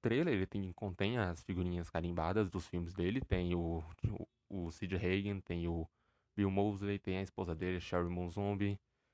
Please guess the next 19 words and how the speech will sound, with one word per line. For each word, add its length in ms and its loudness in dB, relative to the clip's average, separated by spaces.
tem 220 0
outros 240 -2
atores 480 0
que, 280 -8
com 460 2
o, 60 -10
que 340 -2
vão, 240 0
participaram 460 0
já 120 0
dos 120 -6
filmes 180 -6
deles, 320 0
que 100 -6
é 40 2
a 40 0
Maggie 380 -2
Thompson, 560 -2
Maggie, 480 -2